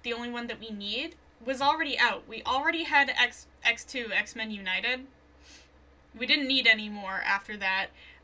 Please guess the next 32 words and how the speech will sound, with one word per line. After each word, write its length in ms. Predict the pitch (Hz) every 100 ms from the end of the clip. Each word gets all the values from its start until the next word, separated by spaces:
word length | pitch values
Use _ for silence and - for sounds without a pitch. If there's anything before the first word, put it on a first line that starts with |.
| -
Um, 400 | 233 220 220 214
but 180 | 254 233 -
other 300 | 262 294 302
than 180 | 285 247
that, 340 | 226 233 220 -
it 160 | 254 226
was, 260 | 254 240
like, 280 | 226 214 208 - _ - _ _ - _ 247
the, 240 | 262 269
the 200 | 247 294
only 360 | 277 277 311 311
kind 340 | - 277 254
of 240 | 240 214 - _
superheroes 1040 | - - 247 254 254 233 226 214 208 208 - -
that 140 | 226
we 120 | 226
really 320 | 220 220 202 190
thought 480 | - 226 254 277
about 380 | 233 202 196 185 - - - - 214
were 340 | 226 220 220 214
those 320 | 226 220 220
old 240 | 226 220
animated, 580 | - 220 214 208 202 202
like, 160 | 196 202
Batman 420 | 196 190 214 196
and 100 | 202
Spider-Man 800 | - 202 196 208 196 190 190 185 - _ _
cartoons 480 | - 226 220 220 208
from 200 | - 208
the 80 | 196
sixties. 720 | - 320 - - - - - - - - - _ - - _ _ - _
Um, 440 | 233 214 190 190